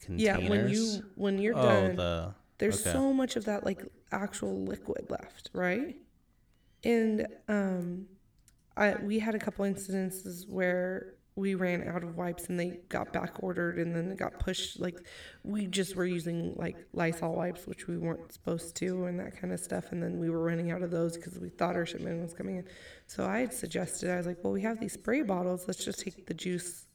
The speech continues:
Speaker 1: from the wipes and put it in the spray bottles." And at first she goes, "Well, we can't do that." I'm like, "Well, well, why not?" <laughs> I was like,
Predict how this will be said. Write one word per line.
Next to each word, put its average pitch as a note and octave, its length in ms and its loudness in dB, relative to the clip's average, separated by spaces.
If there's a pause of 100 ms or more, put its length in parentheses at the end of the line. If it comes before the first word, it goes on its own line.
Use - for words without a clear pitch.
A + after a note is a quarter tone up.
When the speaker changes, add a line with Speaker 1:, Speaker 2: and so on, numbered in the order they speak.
(120)
Speaker 1:
from F3+ 180 -2
the E3+ 80 2
wipes F3+ 300 0
and F#3 100 -2
put F3+ 140 -4
it F3+ 40 0
in F3+ 120 0
the F3+ 60 -2
spray G#3+ 280 -2
bottles." - 540 -6 (600)
And F#3+ 120 2
at G3 100 0
first G#3+ 200 0
she A3+ 100 -2
goes, F3+ 280 -2
"Well, E3+ 160 -2
we F3+ 120 -4
can't - 260 -4
do F#3+ 160 0
that." A3+ 380 -2 (460)
I'm G#3+ 100 0
like, G#3+ 160 -2 (160)
"Well, F#3+ 300 -4 (180)
well, G3 400 0
why F3+ 180 4
not?" - 320 2
<laughs> - 440 -14
I C#4 400 4
was G3+ 100 2
like, G#3 220 0